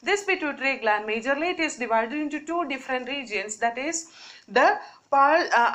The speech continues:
adenohypophysis and neurohypophysis. Adenohypophysis again it has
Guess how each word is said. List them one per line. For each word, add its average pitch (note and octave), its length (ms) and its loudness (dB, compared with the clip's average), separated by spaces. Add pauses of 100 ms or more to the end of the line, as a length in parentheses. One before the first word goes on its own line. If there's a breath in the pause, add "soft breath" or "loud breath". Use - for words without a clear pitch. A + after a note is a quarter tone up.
adenohypophysis D4+ 1120 2 (100)
and D#4+ 80 0 (100)
neurohypophysis. B3 1120 0 (640 loud breath)
Adenohypophysis E4+ 1040 2 (120)
again D4 320 -2
it C#4+ 140 -6
has C4 120 2